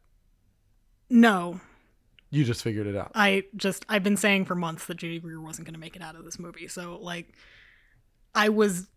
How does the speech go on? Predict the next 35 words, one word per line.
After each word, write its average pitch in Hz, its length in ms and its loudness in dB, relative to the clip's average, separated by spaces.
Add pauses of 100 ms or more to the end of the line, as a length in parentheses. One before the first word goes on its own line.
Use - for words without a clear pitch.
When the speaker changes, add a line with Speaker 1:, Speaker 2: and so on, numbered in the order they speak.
(120)
Speaker 1:
completely 196 680 2
unsurprised. 180 840 -2
It's 254 140 4
also 320 220 8
the 247 100 4
second 320 280 4
she 285 120 6
wa-, 233 300 6
she 233 180 0
steps - 280 4
up 226 120 4
to 214 60 -6
the 202 80 2
window 202 240 4
and 185 100 0
she's 196 160 -2
in 196 80 2
that 190 140 0
room 185 140 0
alone, 180 380 -2
it's 170 140 -10
like, 170 200 -8
"Well, 165 260 -8 (500)
<laughs> - 520 -8
here 180 140 -6
it 175 80 -6
comes." 175 320 -10 (640)
But, 233 180 6
like, 143 160 6
Speaker 2:
Yeah. 139 280 8 (680)
Speaker 1:
<laughs> - 520 -18
but, 208 260 0
like, 220 380 6 (2750)
I'm 262 300 12
not, 277 380 10